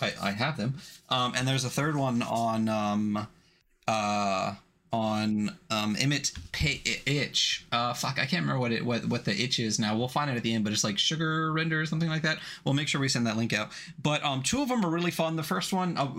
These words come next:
they're all really fun, is called Dance Till You're Dead. This is a big, gorgeous zine.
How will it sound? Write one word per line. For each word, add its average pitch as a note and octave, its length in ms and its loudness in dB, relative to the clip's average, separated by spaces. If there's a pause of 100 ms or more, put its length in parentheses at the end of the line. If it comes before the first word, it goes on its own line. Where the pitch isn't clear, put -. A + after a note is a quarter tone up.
they're C3+ 220 2
all A3+ 120 0
really C3+ 180 0
fun, C3+ 240 0
is B2 240 0
called B2 280 0
Dance D3 320 2
Till E3 180 0
You're B2 160 2
Dead. B2+ 580 0 (460)
This D3 180 0
is E3+ 140 2
a B2 120 0
big, D3+ 640 0
gorgeous B2 840 0
zine. A#2 680 2